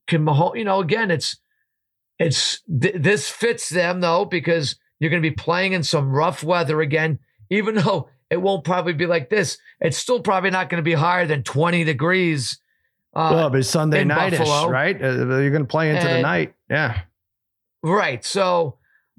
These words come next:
Speaker 1: uh, I think that helps him. But then, you know, let's say they even win that game and they gotta go into Baltimore.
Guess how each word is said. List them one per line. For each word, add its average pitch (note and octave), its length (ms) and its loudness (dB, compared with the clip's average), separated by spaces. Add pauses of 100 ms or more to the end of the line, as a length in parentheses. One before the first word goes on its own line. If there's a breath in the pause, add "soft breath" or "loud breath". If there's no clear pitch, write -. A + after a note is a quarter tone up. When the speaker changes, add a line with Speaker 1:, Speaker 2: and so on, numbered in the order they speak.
Speaker 1:
uh, D#3+ 520 0
I G3+ 220 -2
think G#3+ 560 -4 (360)
that F#3+ 280 0
helps F#3+ 380 -2
him. F3+ 400 0 (360 soft breath)
But A3+ 100 -14
then, D4+ 260 0
you C4+ 120 -4
know, C4 160 2
let's A#3 260 0
say A#3 160 2
they A3+ 140 0
even G#3+ 180 0
win G3+ 160 0
that F#3 220 2
game F#3 240 0
and F3 60 0
they E3+ 80 2
gotta F3 220 0
go E3+ 400 0
into E3+ 500 2
Baltimore. D#3+ 840 0